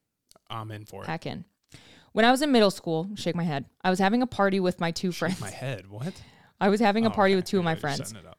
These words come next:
Speaker 2: Her parents had gone out for the night, and we raided the liquor cabinet. I was really drunk after three to four shots, and
Speaker 1: Middle
Speaker 2: within the
Speaker 1: school.
Speaker 2: hour, yes, my friends had a bit of a higher alcohol tolerance and kept going. So I did.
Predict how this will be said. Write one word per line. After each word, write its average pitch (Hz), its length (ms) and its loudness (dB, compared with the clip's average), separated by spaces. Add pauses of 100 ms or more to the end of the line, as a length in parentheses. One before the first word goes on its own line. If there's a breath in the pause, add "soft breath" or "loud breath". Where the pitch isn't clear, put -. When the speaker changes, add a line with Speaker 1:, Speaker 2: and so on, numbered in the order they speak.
Speaker 2:
Her 202 120 0
parents 233 320 2
had 254 100 -2
gone 214 220 4
out 190 260 2
for 185 100 0
the 175 80 -2
night, 226 360 2 (120)
and 185 100 0
we 180 80 2
raided 165 320 2
the 170 100 0
liquor 165 260 -2
cabinet. 147 440 -6
I - 40 -6
was 175 140 -4
really 202 200 0
drunk 180 280 0
after 170 200 -4
three 175 160 -2
to 175 60 0
four 233 200 -4
shots, 156 380 -2
and - 100 -12
Speaker 1:
Middle 175 140 -2
Speaker 2:
within 190 160 -2
the 233 100 0
Speaker 1:
school. - 100 -2
Speaker 2:
hour, 165 400 2
yes, 170 360 -2 (340 soft breath)
my 190 140 2
friends 196 280 -2
had 226 120 2
a 214 40 2
bit 180 360 2
of 180 140 -2
a 170 60 -2
higher 160 340 -2
alcohol 151 400 -4
tolerance 143 440 -6
and - 80 -14
kept 165 180 -10
going. 76 260 -8 (640)
So 170 440 -6
I 175 100 -2
did. 190 320 0